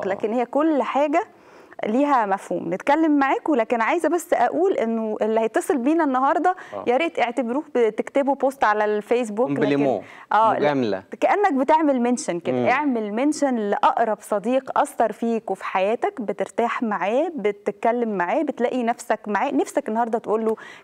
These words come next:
Speaker 2: كلمة كويسة. فهنستنى تليفوناتكم، تعبروا عن محبتكم لأصدقائكم.
Speaker 1: يعني ممكن حد يتصل بينا النهاردة يقول لنا: "ده الصديق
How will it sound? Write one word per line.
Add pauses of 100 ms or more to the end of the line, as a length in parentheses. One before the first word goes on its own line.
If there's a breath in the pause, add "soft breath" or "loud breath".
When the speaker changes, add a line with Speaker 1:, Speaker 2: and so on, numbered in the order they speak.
Speaker 2:
كلمة
كويسة.
فهنستنى
تليفوناتكم،
تعبروا
عن
محبتكم (140)
لأصدقائكم.
Speaker 1:
يعني
ممكن
حد
يتصل
بينا
النهاردة
يقول
لنا:
"ده
الصديق